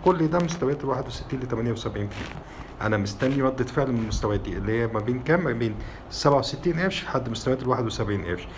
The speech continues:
عايز ردة فعل قوية، وبعد كده بمنتهى البساطة يكون مستهدفاتي إن أنا هاخد واحد وستين فيبو من كل هذا الصعود لو أنا استقريت عند أي مستوى من هنا، وهنفرض إن احنا استوينا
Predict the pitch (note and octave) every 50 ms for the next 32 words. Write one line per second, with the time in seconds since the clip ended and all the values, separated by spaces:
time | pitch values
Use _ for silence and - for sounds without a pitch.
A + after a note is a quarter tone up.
0 | - - - - G2+ G2+ A2 A2+ A2 G#2 A2+ B2 B2 B2+ A#2+ - - D3+ C3 G#2+
1 | A2 G#2+ - G#2 A2 C3+ D3+ D#3+ D#3 D3 C3 A2+ C3+ A#2+ A2+ G#2 A2 G2+ - G2+
2 | F#2 G2 F#2+ - A2+ A#2 A#2+ A2+ A#2 A2+ - D3 D3 D3 D#3+ C#3 B2+ C3+ C3 C3
3 | - D#3+ D3 D3 - B2 G2 - - - C3 C3 B2+ B2 B2 - - A#2+ A2 A2+
4 | A#2 A2+ - C#3 C3 C3 - - B2+ - - - - - - - - G2 G2+ A2
5 | G#2 G#2 G#2+ A#2 B2+ B2+ - - A2+ G2 G2+ B2+ C#3+ - - C3+ A#2+ A#2+ A2+ -
6 | - - - - C3+ B2+ B2 - - A#2+ A#2 A2+ A2+ A2+ A2+ - - - - -
7 | - - G2+ G2 G2 G2 - - C3 B2+ A#2+ A#2 A2+ B2+ A#2+ A#2+ A2+ - - -
8 | A2 A2+ C#3 D3 D#3 D3 - - - - - - - - G2+ G#2 G#2 G#2+ G#2+ G#2+
9 | G#2 - - - G#2 - - G#2+ F#2+ F#2+ G#2 G#2 G#2 - - - - - G#2+ G#2
10 | G2+ G2+ A2+ A2+ A2 G#2+ G#2+ G#2 G2 - - - G#2+ G2+ G2+ G2+ - - - -
11 | - - - - - G2+ F#2+ F2 G2 A2+ B2+ C#3 C#3+ C3 A#2 A#2 A#2+ A#2+ A#2+ -
12 | A2+ G2+ G2+ G2+ G#2 G2+ G#2+ A2 G#2 - - - G2+ G#2 G2+ G2+ G2+